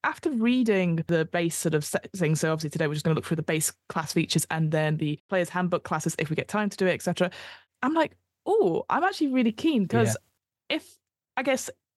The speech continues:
Speaker 1: for me, it's like, makes sense of, like, if you could see the battlefield, if it's more, rather than Theatre of the Mind, if you could see, like, an overview of, like,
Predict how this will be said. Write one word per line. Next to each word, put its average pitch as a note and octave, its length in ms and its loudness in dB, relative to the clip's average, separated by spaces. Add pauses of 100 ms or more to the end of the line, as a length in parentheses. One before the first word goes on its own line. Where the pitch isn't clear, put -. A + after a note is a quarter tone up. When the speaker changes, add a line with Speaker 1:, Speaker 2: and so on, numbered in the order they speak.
Speaker 1:
for A#3+ 100 0
me, A#3+ 260 4
it's E3 100 0
like, F#3+ 160 -4
makes G#3+ 240 0
sense A3+ 160 2
of, F#3 80 0
like, E3+ 80 0
if F#3 80 0
you A3+ 80 4
could A#3+ 120 0
see B3 180 2
the G3 100 2
battlefield, F3+ 360 -4
if F3+ 80 0
it's F#3+ 120 0
more, A#3 300 2
rather C4 260 0
than C#4 140 0
Theatre B3+ 200 0
of G3+ 40 -8
the G3+ 80 0
Mind, F#3+ 160 0
if E3 80 -2
you F#3+ 80 2
could G#3+ 100 -4
see, G#3+ 140 2
like, E3+ 100 0
an E3+ 140 0
overview F#3 260 2
of, E3+ 120 0
like, D#3+ 160 -2